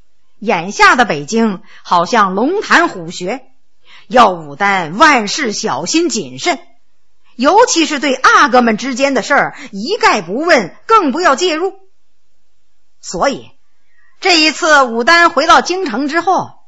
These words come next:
不管是新朋旧友、老伙计、老部下，他一律不见，在自己的私宅里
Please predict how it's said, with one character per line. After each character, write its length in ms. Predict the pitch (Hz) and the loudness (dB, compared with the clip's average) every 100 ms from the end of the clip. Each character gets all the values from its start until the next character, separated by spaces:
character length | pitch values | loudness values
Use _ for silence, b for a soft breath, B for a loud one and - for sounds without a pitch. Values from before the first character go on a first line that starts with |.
| - b b | -20 b b
不 300 | 349 370 277 | -4 0 0
管 260 | 208 147 147 | -2 -4 -8
是 160 | 220 | -10
新 400 | 185 - 320 311 302 | -8 -4 -4 -2 -2
朋 380 | 180 220 269 | 0 0 0
旧 340 | 247 359 262 185 | 0 2 2 0
友、 380 | 156 98 147 160 | -6 -8 -6 -2
老 320 | 160 262 330 | 2 2 0
伙 320 | - 147 147 | -4 -14 -10
计、 160 | 185 190 | -6 -4
老 260 | 160 - | -4 -4
部 260 | - 339 208 | -6 -6 -4
下， 360 | 349 269 151 B B | 0 0 -2 B B
他 140 | - | -8
一 240 | 208 190 392 | -8 -4 0
律 160 | 415 | 0
不 180 | 214 240 | 0 -4
见， 320 | 254 269 - - - - - - - - - | -6 -8 -12 -20 -20 -20 -20 -20 -20 -20 -6
在 220 | - 330 | 0 2
自 220 | - 403 311 | 2 -2 -2
己 160 | 240 | -2
的 120 | 247 | -2
私 260 | 262 381 403 | -4 -2 0
宅 240 | 285 262 | 4 4
里 240 | 330 180 | 2 -2